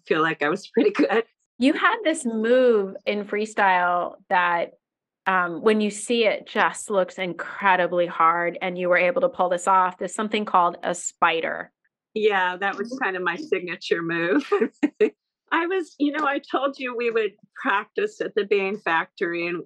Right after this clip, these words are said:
Speaker 1: practice our tricks, and we'd do it in front of each other, and I'd be doing a handstand. And I started bending my back more, and our skateboard coach, teacher said, "What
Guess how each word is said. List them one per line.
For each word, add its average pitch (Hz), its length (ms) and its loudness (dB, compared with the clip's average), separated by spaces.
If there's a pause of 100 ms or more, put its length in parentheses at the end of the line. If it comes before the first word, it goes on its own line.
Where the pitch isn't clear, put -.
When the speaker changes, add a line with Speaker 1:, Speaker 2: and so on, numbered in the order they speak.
Speaker 1:
practice - 520 -4
our 196 140 0
tricks, 175 880 -4
and 165 200 -4
we'd 165 200 -2
do 175 160 4
it 165 160 -2
in 190 60 0
front 185 240 0
of 175 80 0
each 175 220 0
other, 165 500 -2
and 143 180 -4
I'd 170 200 -4
be 180 100 0
doing 165 240 -2
a 165 80 -4
handstand. 165 1000 -2 (680)
And 180 480 -2 (120)
I 185 120 0
started 202 380 -2
bending 202 340 0
my 170 180 -4
back 175 460 0
more, 185 600 -2 (120)
and 160 420 -4 (220)
our 165 160 -2
skateboard 185 800 -4
coach, 175 840 -2
teacher 165 720 -4 (280)
said, 180 220 0
"What 214 460 0